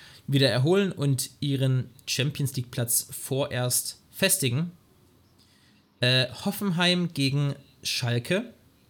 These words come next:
Hab ja grad schon gesagt, die Hoffenheimer können ein bisschen an ihrer Statistik arbeiten. Ich glaube aber, es wird ein knappes,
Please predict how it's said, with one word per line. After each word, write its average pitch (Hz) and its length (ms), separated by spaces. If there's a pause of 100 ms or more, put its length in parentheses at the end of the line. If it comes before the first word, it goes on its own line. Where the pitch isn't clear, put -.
(260)
Hab 127 140
ja 123 60
grad 120 200
schon 127 120
gesagt, 120 280
die 131 60
Hoffenheimer 127 360
können 139 260
ein - 20
bisschen 143 320
an 147 120
ihrer 165 180
Statistik 190 600 (100)
arbeiten. 165 640 (920)
Ich 131 160
glaube 127 280
aber, 104 240
es - 140
wird 117 140
ein 98 240 (500)
knappes, 156 680